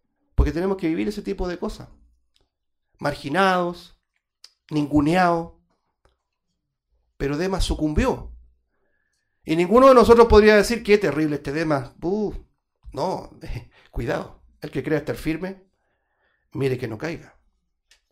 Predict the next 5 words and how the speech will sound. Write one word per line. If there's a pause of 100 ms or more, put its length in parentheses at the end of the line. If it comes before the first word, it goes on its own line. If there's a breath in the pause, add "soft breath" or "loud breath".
(100)
Demas (140)
se
fue, (640)
lo
desamparó